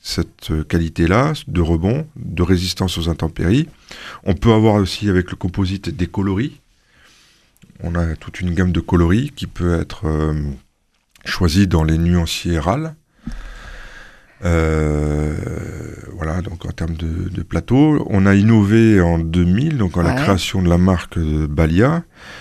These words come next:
Speaker 1: euh, puisqu'on a créé les coins sécurité, chose qui n'existait pas.
Speaker 2: C'est des coins ronds, en
Speaker 1: Des
Speaker 2: fait.
Speaker 1: coins ronds qui sécurisent encore plus les, les, les
Speaker 2: Ouais.
Speaker 1: équipements dans les aires de jeu, puisque dans les aires du jeu, on a des enfants en bas âge,
Speaker 2: Mm,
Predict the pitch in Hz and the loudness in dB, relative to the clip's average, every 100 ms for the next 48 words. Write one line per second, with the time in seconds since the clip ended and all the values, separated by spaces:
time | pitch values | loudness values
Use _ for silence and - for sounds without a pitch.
0 | - - 85 80 80 80 73 - - 87 | -16 -2 2 4 4 2 0 -6 -4 0
1 | 82 82 - 95 117 101 - 113 123 - | 0 0 0 4 4 4 2 2 2 -2
2 | 117 - 101 98 - 95 - - 87 82 | -4 -2 -2 -2 -2 -4 -4 -4 -2 -2
3 | - 85 113 127 135 160 90 135 208 185 | -2 -2 -2 -2 -2 0 0 4 4 6
4 | 196 151 139 101 - 107 90 113 170 - | 4 4 2 -2 2 2 4 2 0 -6
5 | - - - - 98 - 123 120 117 117 | -10 -12 -14 -6 -2 0 0 0 2 4
6 | 110 98 85 90 - 113 - 87 82 82 | 6 2 0 -2 -2 -4 0 2 4 4
7 | 80 78 80 78 78 78 76 76 78 78 | 4 2 0 2 2 2 0 0 -2 -4
8 | - - - - 101 98 90 - 151 170 | -6 -6 -6 -8 -6 -2 0 2 0 0
9 | - 139 113 117 110 104 98 95 95 92 | 2 2 4 4 4 2 0 0 -2 -4
10 | - - 87 90 90 90 90 85 95 90 | -6 -6 -2 0 2 2 2 0 2 2
11 | 80 78 78 85 - 120 139 95 87 98 | 0 0 0 0 0 0 2 2 4 2
12 | 135 156 | 0 -2